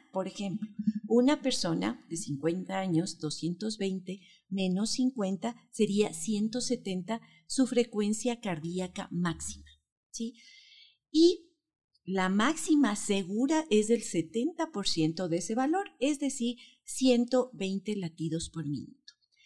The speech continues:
¿Qué significa? Que a medida que vamos haciendo ejercicio, y a mí me ha pasado, ¿no? Yo tengo un reloj de estos que, que detectan los latidos por minuto, y claro, cuando dejo de hacer ejercicio algún tiempo y retomo la actividad física, al principio,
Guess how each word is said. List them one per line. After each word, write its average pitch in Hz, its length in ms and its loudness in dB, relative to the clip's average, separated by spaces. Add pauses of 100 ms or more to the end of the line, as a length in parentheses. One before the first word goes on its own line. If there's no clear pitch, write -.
(380)
¿Qué 349 100 0
significa? 254 720 2
Que - 240 -6 (540)
a 254 80 2
medida 285 420 4 (100)
que 214 80 -2
vamos 220 340 0
haciendo 180 360 -6
ejercicio, 214 380 0
y 196 120 2
a 170 60 2
mí 185 180 0
me 190 100 2
ha 185 100 -2
pasado, - 500 -8
¿no? - 180 -14
Yo 175 160 -8
tengo 175 240 -4
un 175 80 -2
reloj 170 320 -4
de 160 80 -4
estos 170 280 -8
que, - 220 -20 (400)
que 202 140 2
detectan 208 680 2
los 175 140 -2
latidos 190 460 -2
por 202 180 -2
minuto, 202 500 0 (480)
y 277 180 6
claro, 226 500 4
cuando 175 280 0
dejo 302 280 6
de 269 100 4
hacer 240 200 2
ejercicio 240 440 0
algún 226 240 2
tiempo 220 500 0 (320)
y 226 140 4
retomo 214 560 6
la 208 80 4
actividad 180 500 0
física, 220 460 -6
al 226 280 -2
principio, 269 580 2